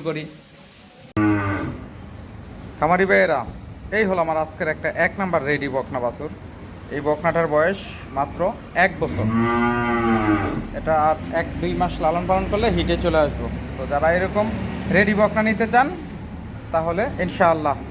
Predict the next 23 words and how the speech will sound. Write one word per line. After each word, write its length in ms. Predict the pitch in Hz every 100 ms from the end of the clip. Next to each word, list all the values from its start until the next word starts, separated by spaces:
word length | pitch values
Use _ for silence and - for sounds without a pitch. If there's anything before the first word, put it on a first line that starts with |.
| -
ভিডিওটা 320 | 156 165 160 156
ধৈর্য 200 | 165 175 196 196
সহকারে 380 | 185 175 175 233 - - - - - -
না 80 | 151 156
টেনে 200 | 160 151 127
দেখেন। 240 | - 110 95 - - - - -
এই 60 | 156 147
যে 100 | 175 226 - - - - - 139
দেখেন 200 | 131 135 131
মাজাটা 300 | 127 139 139
বকনাটার, 400 | 131 131 131 156 - - - - - - - - - - -
আর 80 | 127
একটু 100 | 143 139
ওলানটাও 320 | 127 139 151 147
দেখাই 180 | 147 147
আপনাদেরকে। 380 | 151 147 147 160 165 - - - - - 180 175 - - - - - - -
মাশাআল্লাহ, 720 | - - 110 101 101 104 135 - - - - - -
অনেক 160 | 117 117 -
সুন্দর 300 | 120 113 127
ওলান, 180 | 110 127 143 131
একটা 140 | 113 113 92
পাট। 240 | 90 127 - - - - - - - - - - - - - - - - - - - - - - - - - - - - - - - - - - - -
তো 80 | -